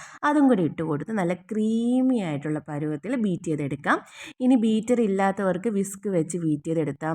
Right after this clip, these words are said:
മതി, പക്ഷേ ഒത്തിരി നേരം എടുക്കുമെന്നേ ഉള്ളൂ. എന്നാലും നമുക്ക് ഈ ഒരു ക്രീമി പരുവിൽ, പരുവത്തിൽ ബീറ്റ് ചെയ്തെടുക്കാൻ പറ്റും. അപ്പോൾ നമ്മുടെ മുട്ടയും ബാക്കിയുള്ള ഇൻഗ്രീഡിയൻസും എല്ലാം കൂടി നല്ല അടിപൊളിയായിട്ട് ബീറ്റായിട്ട് വന്നിട്ടുണ്ട്. ഇനി അതിലേക്ക്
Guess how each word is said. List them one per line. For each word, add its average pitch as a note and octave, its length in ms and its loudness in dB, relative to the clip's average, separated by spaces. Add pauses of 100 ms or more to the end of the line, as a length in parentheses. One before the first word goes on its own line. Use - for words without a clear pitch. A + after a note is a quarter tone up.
(100)
മതി, D3 260 -2
പക്ഷേ F3+ 240 -10
ഒത്തിരി G#3+ 420 -6
നേരം F3+ 260 0
എടുക്കുമെന്നേ F#3 540 -2
ഉള്ളൂ. D#3 200 2 (560)
എന്നാലും A3 360 6
നമുക്ക് E3 280 -2
ഈ - 40 2
ഒരു E3 140 -2
ക്രീമി D3 340 0
പരുവിൽ, D3 320 0 (400)
പരുവത്തിൽ F3 460 2 (100)
ബീറ്റ് G#3+ 220 0
ചെയ്തെടുക്കാൻ D3+ 380 -2 (100)
പറ്റും. - 200 -6 (420)
അപ്പോൾ F#3+ 140 -2 (100)
നമ്മുടെ E3+ 280 2 (200)
മുട്ടയും F3 520 0
ബാക്കിയുള്ള D#3+ 400 0 (160)
ഇൻഗ്രീഡിയൻസും D#3+ 500 0
എല്ലാം D3+ 160 0
കൂടി D#3+ 180 -2
നല്ല D3+ 140 -4 (140)
അടിപൊളിയായിട്ട് F3+ 440 -4 (400)
ബീറ്റായിട്ട് D3+ 520 -4
വന്നിട്ടുണ്ട്. D3 520 -2 (580)
ഇനി E4 140 6 (100)
അതിലേക്ക് D#3+ 520 0